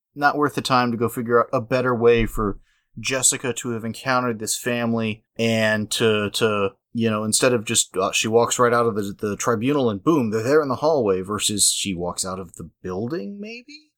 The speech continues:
I mean, it wouldn't have been that hard to, to, to do something that almost made sense. To me, that comes down to, and I'm not saying Bendis is a lazy writer, but it comes down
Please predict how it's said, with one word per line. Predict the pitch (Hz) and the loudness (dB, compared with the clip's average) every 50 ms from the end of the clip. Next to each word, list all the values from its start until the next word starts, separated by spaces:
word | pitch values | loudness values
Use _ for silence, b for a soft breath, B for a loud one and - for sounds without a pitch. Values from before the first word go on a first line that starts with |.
| _ - | _ -4
I | - 117 | 2 4
mean, | 117 117 117 113 110 117 | 6 6 6 6 6 4
it | 110 113 | 4 2
wouldn't | 147 160 156 147 | 0 0 2 0
have | 123 117 | 0 2
been | 127 123 120 113 107 | 2 4 4 4 2
that | 92 104 117 120 117 - | 2 2 2 0 0 -2
hard | - - 120 120 117 110 101 95 92 - - | -2 -2 0 2 4 2 2 0 -2 -6 -8
to, | - 104 98 92 90 87 - _ _ _ _ _ _ - | -8 -6 -4 -4 -6 -8 -10 _ _ _ _ _ _ -10
to, | - 104 - _ _ _ - | -10 -10 -10 _ _ _ -6
to | - - 117 | -6 -4 -2
do | - - 131 | -4 -2 0
something | - - 156 135 - 127 113 110 | 0 0 0 -2 -2 -2 -4 -2
that | 110 104 | -2 -2
almost | 107 107 104 98 - 110 | 0 0 0 0 0 -2
made | 98 92 87 - | -2 -2 -2 -2
sense. | - 135 143 131 82 78 - - - - _ _ _ _ - - - _ _ _ _ - | -2 -2 0 -2 -2 -4 -4 -6 -6 -6 _ _ _ _ -20 -20 -20 _ _ _ _ -8
To | - - | -4 -2
me, | 156 165 165 160 | -2 0 0 0
that | 147 147 - | 0 -2 -2
comes | - 135 135 117 - | 0 -2 -2 0 0
down | 131 120 120 120 120 117 113 - - - | 2 2 2 2 0 0 0 0 0 0
to, | - 123 117 113 113 110 110 113 123 | 0 0 0 0 0 0 -2 -2 0
and | 135 143 | 2 2
I'm | 143 147 | 2 4
not | 147 147 - - | 4 2 2 2
saying | - - 170 160 151 147 135 120 | -2 -2 -2 -2 -2 -4 -4 -2
Bendis | 127 123 127 127 127 127 113 - - - | 0 0 2 2 2 2 0 0 -2 -4
is | 123 110 110 | -4 -2 0
a | 117 110 | 0 0
lazy | 107 110 107 110 98 101 104 | 0 0 0 0 0 0 0
writer, | 98 110 110 107 95 98 85 | 2 2 2 2 0 -2 -2
but | 107 98 | -2 -4
it | - - | -4 -2
comes | 135 127 127 113 | -2 0 0 2
down | 123 120 117 113 | 2 2 0 0